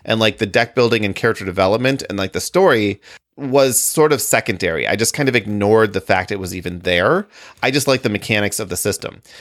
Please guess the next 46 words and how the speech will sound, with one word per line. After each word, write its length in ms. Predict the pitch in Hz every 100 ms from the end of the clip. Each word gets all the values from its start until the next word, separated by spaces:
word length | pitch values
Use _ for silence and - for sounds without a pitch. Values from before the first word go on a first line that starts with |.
| -
But 100 | 123
as 180 | 131 185
I 100 | 233
played 280 | - 151 147
it 100 | 123
more 220 | 113 110
and 100 | 101
more, 260 | 107 147 127
I 100 | 90
started 300 | 107 131 143
to 80 | 135
appreciate 880 | 107 - 175 185 - 127 107 101 - - _ _
what 180 | 120 120
the 80 | 113
setting 720 | - - 110 113 170 214 214 - -
allows 480 | 131 113 113 123 123
the 60 |
mechanics 500 | 110 98 123 107 101
to 100 | -
do. 220 | 85 85 73 - _ _ _
And 320 | 123 123 120 113
'cause 180 | 165 -
I 80 | 196
was 160 | 190
originally, 380 | - 160 165 135
I'm 60 | 117
like, 140 | 110 - _
Why 120 | 117
do 80 | 156
I 40 | 190
have 80 | 165
hit 180 | 156
points 260 | - 139 123 123
and 140 | 117
sanity? 340 | - 104 87 69
This 180 | 104 139
makes 220 | 131 127
no 100 | 113
sense. 280 | - - -
This 140 | 101
is 140 | 104
dumb. 240 | - 90 60
This 120 | 90
is 60 | 98
just 180 | 110 107
an 200 | 107 -